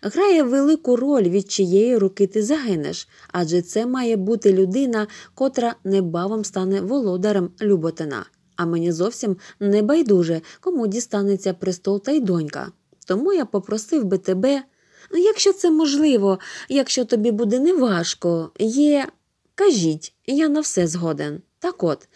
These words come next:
один з лицарів матиме на шоломі голубу стяжку. Я все зрозумів. Ну що ж, тоді пробач мені, що так склалося. Повір,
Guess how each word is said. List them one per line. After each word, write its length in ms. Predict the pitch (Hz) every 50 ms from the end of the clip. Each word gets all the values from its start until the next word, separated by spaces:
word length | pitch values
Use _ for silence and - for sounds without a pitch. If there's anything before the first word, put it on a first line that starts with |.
| - - - - _ -
один 360 | 170 160 156 170 165 165 160
з 40 | 170
лицарів 520 | 175 240 277 - 311 277 269 277 262 - - - - - -
матиме 540 | 190 214 262 370 392 - 349 302 294 302 277
на 160 | 254 247 233
шоломі 600 | - - 226 208 190 220 262 254 214 185 170 160 -
голубу 540 | - 180 185 233 254 269 285 226 190 214 240
стяжку. 560 | - - - 190 165 156 - - - - - - _ _ _ _ _ -
Я 160 | 240 240 233
все 240 | 214 - - 220 202
зрозумів. 720 | 190 214 226 240 233 262 277 254 208 160 143 - - _ _ _ _ _ _ _ -
Ну 100 | - 453
що 260 | 427 - 254 262 277
ж, 140 | 262 - - - - - - -
тоді 260 | - 208 220 - 508
пробач 460 | - - 214 196 185 269 311 311 -
мені, 340 | 202 190 185 180 175 170 165
що 140 | - - 185
так 180 | 180 208 214
склалося. 600 | - - - 208 185 160 156 165 156 - 156 151 - _ _
Повір, 400 | - 180 180 226 294 320 320